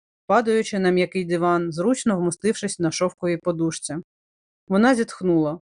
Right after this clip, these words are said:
Бути їй опорою, наче імператору, а самій бути імператрицею. Це було б прекрасно. Але це були лише мрії. У її серці був тільки Джандже, і ніхто інший їй не подобався.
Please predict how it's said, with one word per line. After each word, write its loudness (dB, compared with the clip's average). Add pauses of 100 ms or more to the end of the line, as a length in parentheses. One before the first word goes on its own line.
(400)
Бути 0
їй 2
опорою, 2
наче -2
імператору, 0 (580)
а -2
самій 6
бути 0
імператрицею. 0 (500)
Це 4
було 2
б -16
прекрасно. -2 (720)
Але 2
це 0
були 2
лише 2
мрії. 2 (560)
У 0
її 2
серці 0
був -4
тільки 0
Джандже, 0 (460)
і 4
ніхто 4
інший -2 (180)
їй 2
не 4
подобався. -2